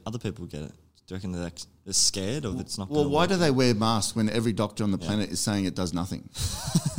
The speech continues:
Speaker 1: Because the government tells them to, probably.
Speaker 2: Yeah, when did the government do their medical degree?
Speaker 1: I don't know.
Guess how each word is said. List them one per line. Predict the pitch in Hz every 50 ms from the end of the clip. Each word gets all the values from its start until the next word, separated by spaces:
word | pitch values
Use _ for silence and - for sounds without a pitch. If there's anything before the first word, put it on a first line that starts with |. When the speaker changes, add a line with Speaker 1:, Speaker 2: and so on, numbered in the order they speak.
| - - - - - - - - - - -
Speaker 1:
Because | - 135 - - 156 139 120 -
the | 113
government | 104 110 107 117 127 120 117 107 -
tells | - 104 101 101 104
them | 101 98 95
to, | - 92 90
probably. | 90 104 110 110 95 92 143
Speaker 2:
Yeah, | 143 135 -
when | - 156 156 165
did | 160 147
the | 143
government | 110 123 117 123 135 127 -
do | 123 117
their | 107 107
medical | 98 98 90 87 90 - 92 90
degree? | 87 80 82 76 64 - -
Speaker 1:
I | 101 110
don't | 107 104 101
know. | 123 127 95